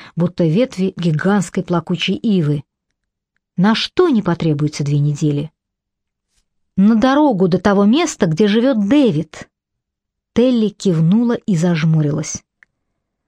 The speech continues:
«Там всё не так, как здесь, Телли. Там никого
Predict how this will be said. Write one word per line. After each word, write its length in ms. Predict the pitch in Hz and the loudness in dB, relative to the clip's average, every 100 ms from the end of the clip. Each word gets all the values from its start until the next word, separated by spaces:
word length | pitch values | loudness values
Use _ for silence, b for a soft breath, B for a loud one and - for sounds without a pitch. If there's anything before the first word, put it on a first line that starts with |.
| _ _ - | _ _ -4
«Там 200 | 214 220 | 0 0
всё 240 | - 285 | 0 0
не 160 | 277 269 | 2 0
так, 300 | - 269 262 | 0 -4 -2
как 200 | - 214 | -6 -4
здесь, 440 | 180 196 190 - - | -2 0 -2 -4 -2
Телли. 500 | 214 214 151 156 - B B B B | 0 2 0 -4 -8 B B B B
Там 240 | 254 262 | 0 2
никого 480 | 262 262 240 262 294 | 0 0 0 2 0